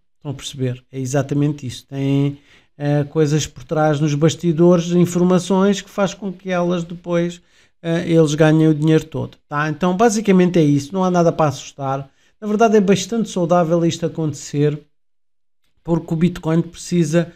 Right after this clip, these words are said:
ou se subir demasiado, pode haver um crash ainda maior.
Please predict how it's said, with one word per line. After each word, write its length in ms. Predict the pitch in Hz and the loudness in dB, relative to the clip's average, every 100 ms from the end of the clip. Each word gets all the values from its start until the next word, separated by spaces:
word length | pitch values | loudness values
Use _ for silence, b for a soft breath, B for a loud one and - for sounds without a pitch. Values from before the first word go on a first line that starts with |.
| B B | B B
ou 280 | - 180 175 - | -4 -4 -4 -10
se 260 | - 220 | -6 -4
subir 380 | 196 208 165 226 | -2 0 0 -2
demasiado, 1040 | 214 202 185 131 165 156 160 170 165 185 185 b _ | 0 2 2 2 -2 0 0 -2 -2 -6 -10 b _
pode 200 | 202 190 | -6 -2
haver 220 | 190 202 202 | 2 2 2
um 100 | 180 | 0
crash 720 | 180 175 175 180 175 - 196 202 _ _ _ | 2 4 6 4 2 -4 -8 -8 _ _ _
ainda 320 | 214 240 233 | 0 2 4
maior. 540 | 233 240 220 180 175 | 4 6 6 4 0